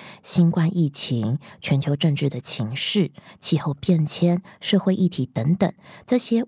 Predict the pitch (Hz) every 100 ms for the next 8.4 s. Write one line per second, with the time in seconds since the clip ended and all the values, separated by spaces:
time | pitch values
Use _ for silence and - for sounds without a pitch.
0 | - 208 165 - 185 147 135 120 143 156
1 | 135 - - 208 165 151 131 180 135 123
2 | 156 143 - - - 254 196 139 117 -
3 | 131 131 170 190 - 233 - 135 143 -
4 | 180 143 131 - 233 233 185 131 139 147
5 | 131 123 107 - - 117 139 - - -
6 | 139 160 151 165 151 139 139 143 147 139
7 | 139 139 - - 151 - 120 156 127 -
8 | 110 113 139